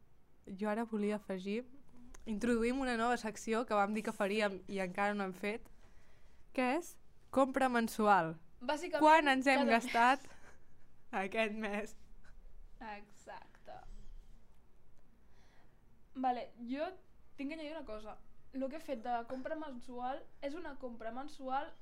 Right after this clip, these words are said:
Speaker 2: amb els gastos que em posen a mi. O sigui, amb els gastos que m'he fet jo. Els de la compra, en general, no ho puc veure perquè és de la compta del pis i jo no tinc la compta del pis.
Speaker 1: Val.
Speaker 2: Vale, entonces, de lo que m'he gastat jo,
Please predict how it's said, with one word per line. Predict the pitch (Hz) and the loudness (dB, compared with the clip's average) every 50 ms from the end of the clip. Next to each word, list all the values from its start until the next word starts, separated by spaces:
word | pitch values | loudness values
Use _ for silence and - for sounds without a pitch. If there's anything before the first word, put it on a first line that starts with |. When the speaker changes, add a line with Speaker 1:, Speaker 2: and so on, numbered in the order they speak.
| - - | -8 -6
Speaker 2:
amb | - 269 262 254 | -4 -4 -4 -4
els | 254 254 | -6 -6
gastos | 262 269 262 320 311 - | -8 -8 -8 -10 -12 -10
que | - 262 | -10 -8
em | 233 233 | -8 -6
posen | 233 262 262 277 311 - - | -6 -4 -4 -4 -6 -6 -8
a | - 202 | -8 -10
mi. | 202 202 202 - - - - - - | -12 -14 -16 -18 -18 -20 -18 -14 -12
O | 254 | -10
sigui, | 233 294 269 | -8 -6 -6
amb | 254 240 | -4 -4
els | 240 240 | -6 -6
gastos | 247 - 196 - - | -8 -10 -10 -10 -8
que | 277 247 | -8 -8
m'he | 247 240 | -8 -8
fet | - - 233 208 | -8 -10 -10 -10
jo. | 214 202 196 190 - - - - - - - - - - | -10 -10 -10 -10 -10 -12 -14 -14 -14 -14 -14 -14 -10 -4
Els | - 277 269 262 254 262 | -2 0 0 -2 -2 -4
de | 277 269 269 | -4 -2 -2
la | 262 262 262 | -2 -4 -4
compra, | - 285 277 277 262 240 240 240 220 214 214 208 - - - | -4 -4 -4 -2 -4 -4 -6 -8 -8 -8 -8 -10 -12 -10 -8
en | - 240 233 233 226 220 | -8 -8 -6 -8 -10 -10
general, | 233 233 226 220 233 233 254 294 349 339 - - | -8 -8 -6 -4 -2 -2 -2 -2 -4 -6 -10 -12
no | - 247 240 254 262 | -10 -8 -6 -6 -6
ho | 262 | -6
puc | 262 269 226 233 | -6 -8 -8 -6
veure | 254 254 262 285 294 | -6 -6 -6 -6 -8
perquè | 302 247 233 - 240 | -8 -10 -12 -12 -10
és | 233 247 | -10 -8
de | 247 | -8
la | 233 226 226 | -8 -8 -8
compta | - 233 233 247 226 - 247 240 | -8 -10 -10 -10 -12 -12 -10 -10
del | 226 220 214 208 208 208 202 202 208 220 - | -10 -8 -8 -8 -8 -10 -10 -10 -12 -12 -12
pis | - 247 262 302 302 - - | -10 -8 -8 -8 -10 -10 -10
i | - 269 240 | -8 -6 -6
jo | 247 233 | -6 -6
no | 226 226 220 | -6 -6 -8
tinc | 220 214 208 208 | -8 -10 -10 -8
la | 214 208 | -8 -8
compta | 190 202 196 196 190 190 190 | -8 -10 -10 -10 -8 -8 -6
del | 196 196 185 185 | -6 -6 -8 -8
pis. | 185 - 185 202 214 - - - - - - - - | -10 -12 -14 -14 -14 -16 -16 -18 -18 -20 -20 -16 -14
Speaker 1:
Val. | 220 214 208 180 - - - - - - - - | -10 -8 -6 -6 -8 -8 -12 -18 -20 -18 -16 -12
Speaker 2:
Vale, | 240 233 220 226 269 262 | -10 -8 -6 -6 -6 -8
entonces, | 254 240 220 214 - 226 202 202 - - - - - - - - - - - - - - - - - - - - - - | -8 -8 -10 -10 -10 -12 -12 -14 -14 -16 -20 -20 -20 -20 -20 -20 -20 -20 -20 -20 -20 -20 -20 -20 -20 -20 -20 -20 -18 -16
de | - 240 269 262 | -10 -6 -4 -2
lo | 262 262 254 | -2 -4 -4
que | - 269 262 | -6 -8 -8
m'he | 254 262 285 | -6 -4 -4
gastat | 359 370 - - 320 269 254 226 220 | -4 -4 -4 -4 -6 -6 -6 -6 -10
jo, | 233 220 214 208 | -10 -6 -6 -6